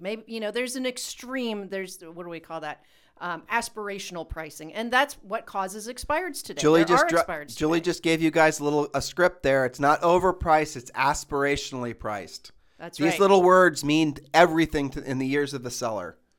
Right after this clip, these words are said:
Speaker 1: Now, if you find you're the only one on the market, maybe you can push it a little bit. You have to decide how extreme you're willing to go.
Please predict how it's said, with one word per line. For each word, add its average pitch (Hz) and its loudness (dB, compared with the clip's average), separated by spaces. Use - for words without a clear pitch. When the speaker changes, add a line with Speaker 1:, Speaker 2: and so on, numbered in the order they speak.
Speaker 1:
Now, 214 -2
if 254 -2
you 285 -10
find 277 -4
you're 269 -6
the 254 -6
only 262 -4
one 254 -6
on 262 -4
the 262 -6
market, 302 -4
maybe 180 -12
you 247 -10
can 302 -6
push 202 -6
it 214 -12
a 208 -12
little 165 -14
bit. - -16
You 190 -14
have 247 -2
to 247 -18
decide 214 -6
how 190 -4
extreme 202 -10
you're 185 -10
willing 170 -10
to 160 -16
go. 185 -4